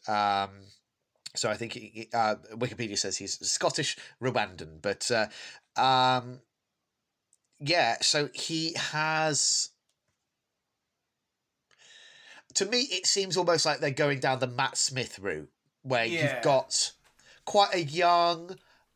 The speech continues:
Speaker 1: relatively unknown actor, and they, they, they, they're in a good position to make a big splash
Speaker 2: Yeah.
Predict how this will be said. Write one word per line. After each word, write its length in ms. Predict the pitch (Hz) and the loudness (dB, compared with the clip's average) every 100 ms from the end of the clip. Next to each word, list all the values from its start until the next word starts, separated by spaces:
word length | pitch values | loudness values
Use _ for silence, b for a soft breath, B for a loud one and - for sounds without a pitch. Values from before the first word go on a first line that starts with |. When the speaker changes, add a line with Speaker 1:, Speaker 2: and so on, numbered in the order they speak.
| _ | _
Speaker 1:
relatively 800 | 156 143 170 175 - 175 160 160 - | -6 2 2 2 0 -2 -2 -4 -2
unknown 520 | 147 147 147 147 139 | -2 -2 0 0 0
actor, 540 | 143 - - 156 165 - _ _ _ _ _ b b b _ | -4 -4 -2 0 0 -4 _ _ _ _ _ b b b _
and 280 | 139 139 131 | 0 0 2
they, 240 | 139 135 - | 0 0 -2
they, 220 | 147 139 135 | 0 0 0
they, 220 | 143 135 | 0 0
they're 260 | 139 135 135 | 2 2 2
in 60 | 135 | 0
a 40 | |
good 200 | 131 131 | -2 -2
position 380 | 135 123 123 120 | -2 -2 -2 -4
to 160 | 117 107 | -6 -8
make 340 | 120 120 120 123 | -8 -4 -2 -4
a 100 | 117 _ | -8 _
big 280 | 131 117 - | -2 -2 0
splash 720 | - - 113 82 - - - _ _ _ _ | -2 0 -2 -2 -2 -2 -4 _ _ _ _
Speaker 2:
Yeah. 140 | - | -18